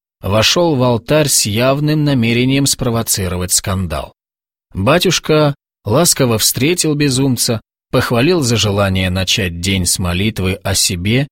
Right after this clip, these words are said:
и своих родственниках. Юноша был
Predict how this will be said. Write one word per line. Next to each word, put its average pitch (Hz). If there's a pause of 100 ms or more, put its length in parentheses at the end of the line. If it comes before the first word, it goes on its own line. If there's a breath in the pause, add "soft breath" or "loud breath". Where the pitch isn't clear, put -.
(220)
и 127
своих 101
родственниках. 82 (840)
Юноша 123
был 120